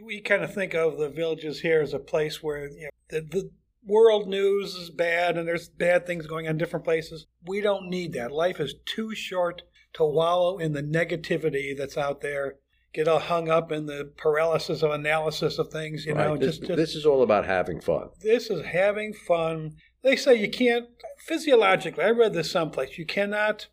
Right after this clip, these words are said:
Speaker 1: form, uh, go through what your body needs to do to form an ulcer and laugh at the same time.
Speaker 2: <laughs>
Speaker 1: So if you can make somebody laugh,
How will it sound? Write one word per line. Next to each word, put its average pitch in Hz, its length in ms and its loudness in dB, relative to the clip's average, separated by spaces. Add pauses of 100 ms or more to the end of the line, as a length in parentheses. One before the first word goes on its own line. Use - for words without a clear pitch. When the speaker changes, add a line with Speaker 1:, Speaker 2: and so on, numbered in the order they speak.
(140)
Speaker 1:
form, 214 680 2
uh, - 60 -4 (280)
go 180 180 2
through 226 260 2
what - 280 2
your 165 140 -4
body 202 340 4
needs 208 260 -4
to 196 100 -4
do 180 180 -2
to 160 100 0
form 180 280 0
an 165 200 -4
ulcer 156 600 2 (400)
and 151 180 0
laugh 156 360 2
at 151 80 -10
the 151 80 -8
same 147 300 -6
time. 127 260 -4 (260)
Speaker 2:
<laughs> 104 80 -4 (160)
Speaker 1:
So 175 200 4
if 160 120 4
you 247 120 8
can 294 180 4
make 233 220 6
somebody 190 560 2
laugh, 143 800 0